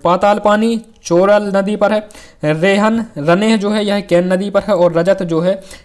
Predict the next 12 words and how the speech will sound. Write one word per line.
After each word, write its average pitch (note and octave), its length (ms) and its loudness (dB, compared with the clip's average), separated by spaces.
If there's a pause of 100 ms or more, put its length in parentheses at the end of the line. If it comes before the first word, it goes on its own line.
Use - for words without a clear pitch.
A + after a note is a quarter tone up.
यह F3+ 180 0
किस F#3 200 -6
नदी F#3 240 -2
पर F#3 140 -2
है, G3 80 -8
तो F3 260 -2
यहाँ E3+ 400 -4
पर F3+ 140 -4
इसकी F#3 360 -4 (1000)
रजत, D3 420 -2 (160)
ठीक G3 120 -2
है, C3+ 140 0